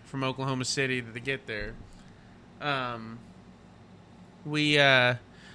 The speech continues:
I took him down there to go see her because that's where she was living, and I didn't know how that was gonna work with him living all the way in Oklahoma City. I guess I was gonna drive him back and forth to go see her. <laughs>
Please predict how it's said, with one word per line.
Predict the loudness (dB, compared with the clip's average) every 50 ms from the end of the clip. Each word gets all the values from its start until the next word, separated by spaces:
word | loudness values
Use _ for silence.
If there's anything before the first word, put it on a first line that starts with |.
| -6 -4
I | -2
took | 2 4 4 4
him | 4 6
down | 6 8 8 8 8
there | 6 4 4
to | 4
go | 4 4 2
see | 2 4 4 6 6 8
her | 6 6 4
because | 2 -2 -6 -6 -6 -4 0
that's | 0 -2 0 -2
where | -6 -6
she | -6 -6 -6
was | -6 -4 0
living, | 0 2 2 2 0 0
and | 2 2
I | 2
didn't | 2 2 2
know | 0 2
how | 4 4 4
that | 2 0
was | 0 -2
gonna | -2 -2 0
work | 0 0 -2 -2 -2
with | -6 -6
him | -4 -4 -2 -2
living | -2 -4 -2 -2
all | -2
the | 0 0
way | -2 0
in | -2
Oklahoma | -2 -2 -4 -6 -6 -6 -6
City. | -4 -2 0 2 2 2 0 -2 -4 -10 -18 -20 -20 -20 -20 -20 -20 -20 -20 -20 -20 -16 -6 -2
I | 0
guess | 0 0 2 2
I | 2 2
was | 2 0 -2
gonna | -2 -4 -4
drive | -2 0 2 2 2 0 -2
him | -4 -2
back | -2 -2 -2 -2
and | -8 -8 -6
forth | -6 -6 -6 -4 -6
to | -6
go | -6 -6
see | -6 -4 -2 -2 -2
her. | 0 -2 -4 -6 -8 -10
<laughs> | -14